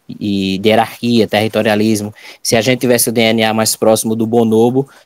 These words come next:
talvez a gente tivesse, ao invés de esconder nossa sexualidade o tempo todo, a gente pudesse estar na rua cumprimentando os outros, tocando no órgão genital, como faz o bonobo. Então, a moral é a validação de outras consciências. E quando eu entro numa casa de swing,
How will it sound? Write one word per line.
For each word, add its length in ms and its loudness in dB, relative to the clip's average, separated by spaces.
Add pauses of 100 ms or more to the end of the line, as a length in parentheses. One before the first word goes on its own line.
(100)
talvez 340 2
a 40 2
gente 220 -6
tivesse, 400 -4
ao 60 -6
invés 200 -2
de 60 -12
esconder 320 -6
nossa 220 -6
sexualidade 720 -2
o 40 -16
tempo 200 -8
todo, 320 -4
a 20 -4
gente 160 -8
pudesse 300 -6
estar 120 -8
na 100 -2
rua 200 -2
cumprimentando 560 -2
os 100 -4
outros, 240 -2 (220)
tocando 340 -2
no 100 0
órgão 200 4
genital, 580 0
como 180 -6
faz 220 -2
o 60 -6
bonobo. 440 -6 (420)
Então, 260 2
a 80 4
moral 320 6
é 60 4
a 40 0
validação 540 2
de 60 -2
outras 260 -4
consciências. 720 -6 (320)
E 80 -2
quando 280 2
eu 120 6
entro 220 2
numa 200 0
casa 320 -2
de 100 -10
swing, 580 -8